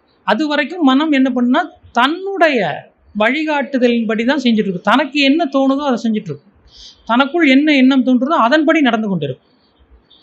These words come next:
அதனால தான் நிறைய பேர் என்ன பண்ணுவாங்கன்னா, உயிருள்ள குருவை தேடி போக மாட்டாங்க. அவர்கள் என்ன பண்ணுவாங்கன்னா, இறந்த கடந்த கால குருமார்களை தேடி போவார்கள். ஏன்னா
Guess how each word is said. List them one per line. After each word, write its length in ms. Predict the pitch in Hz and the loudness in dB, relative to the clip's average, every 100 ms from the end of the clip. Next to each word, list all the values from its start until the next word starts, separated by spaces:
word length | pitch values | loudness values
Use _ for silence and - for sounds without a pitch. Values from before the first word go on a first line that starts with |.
| _ _ _ _ _ - - | _ _ _ _ _ -14 -4
அதனால 260 | 233 240 285 | 2 4 4
தான் 160 | 339 277 | 2 2
நிறைய 140 | 294 | 0
பேர் 180 | 277 294 | 0 2
என்ன 80 | 269 | 2
பண்ணுவாங்கன்னா, 500 | 262 262 254 269 277 247 254 | 2 2 2 2 2 0 0
உயிருள்ள 440 | 226 285 320 330 330 247 170 - - - 202 | 0 2 2 4 4 2 0 -6 -12 -12 -4
குருவை 300 | 277 285 247 220 | -2 0 0 0
தேடி 260 | 254 254 | 0 0
போக 240 | 254 254 262 | -2 -4 -2
மாட்டாங்க. 380 | 226 165 143 131 - _ _ _ _ _ _ _ _ - _ - _ - _ _ _ _ - | -2 -4 -8 -12 -20 _ _ _ _ _ _ _ _ -20 _ -20 _ -20 _ _ _ _ -4
அவர்கள் 260 | 233 240 247 | -2 0 0
என்ன 100 | 330 | 0
பண்ணுவாங்கன்னா, 380 | 320 269 262 311 | 0 2 0 2
இறந்த 300 | 233 302 339 262 | 2 0 2 0
கடந்த 320 | - 240 320 330 | 0 -6 -2 0
கால 220 | 277 269 226 180 196 202 | 0 0 0 -2 -4 -4
குருமார்களை 480 | 254 277 262 240 196 | -2 0 0 0 0
தேடி 240 | 220 226 | -2 -2
போவார்கள். 460 | 208 180 165 151 208 | -2 0 0 -2 0
ஏன்னா 200 | 254 | 2